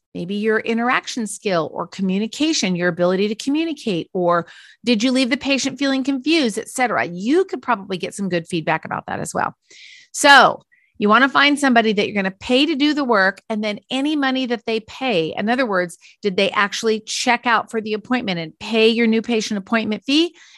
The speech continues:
and they paid for the supplements? You wanna let them know clearly you're gonna reimburse them for all of that. So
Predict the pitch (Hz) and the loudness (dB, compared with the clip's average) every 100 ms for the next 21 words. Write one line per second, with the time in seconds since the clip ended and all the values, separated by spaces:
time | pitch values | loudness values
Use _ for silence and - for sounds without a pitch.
0 | - 220 208 190 190 208 220 226 233 220 | -4 0 2 2 -2 2 4 4 0 -4
1 | 220 233 220 202 160 - - 202 185 190 | -4 -4 -4 -6 -8 -10 -8 0 0 2
2 | 196 208 254 262 214 196 220 - _ _ | 0 0 0 4 4 4 2 -6 _ _
3 | - 220 190 180 175 190 202 202 214 220 | -2 0 2 0 -4 -6 -4 -2 -2 -2
4 | 202 185 170 180 170 165 - - 151 123 | 0 -2 -2 -6 -8 -4 -2 2 2 2
5 | - 117 - - - _ - 208 180 | 0 -4 -4 -12 -20 _ 2 4 4